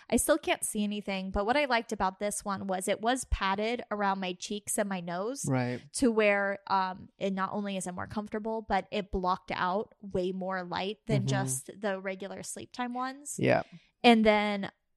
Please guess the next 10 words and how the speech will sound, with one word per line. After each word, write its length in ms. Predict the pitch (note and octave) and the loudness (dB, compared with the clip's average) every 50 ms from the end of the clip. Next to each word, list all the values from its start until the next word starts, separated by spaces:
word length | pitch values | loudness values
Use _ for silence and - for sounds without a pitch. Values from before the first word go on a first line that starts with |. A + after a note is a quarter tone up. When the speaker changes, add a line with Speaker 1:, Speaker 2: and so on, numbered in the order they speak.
| _ _ _ | _ _ _
Speaker 1:
obviously 720 | A#3+ G3 G#3 G#3+ G#3 G3+ G3+ - - G3 F#3 - G2 D2+ - - _ _ _ G#3 | 10 10 10 8 4 2 2 0 -2 -2 0 0 -2 -4 -6 -10 _ _ _ 2
I'm 280 | G3+ G3 G3 G3 G3+ | 2 2 2 -2 -2
wearing 400 | G3+ - - A3+ G#3+ G#3+ G#3 G3+ | 2 6 6 6 6 4 2 0
makeup 500 | G3+ G3 G3+ - G3+ F#3 F3+ F#3 - - - | 0 0 0 0 0 0 0 0 0 -2 -6
<laughs> 60 | - - | 0 2
in 280 | - D#4+ E4+ D#4+ A#3+ | 4 4 6 4 4
these 220 | A#3+ E4 D4 - - | 4 2 2 4 4
episodes, 580 | - - G#3 D#4+ C#4+ - - G3 G#3 G#3+ G#3 | 2 4 4 2 2 4 2 0 0 0 0
and 220 | - - G#3 G#3+ - - | 0 0 0 -2 -4 4
I 480 | - G#3+ G#3 G#3 G3+ G3+ G#3 G3+ G#3+ | 6 8 8 8 8 6 4 2 0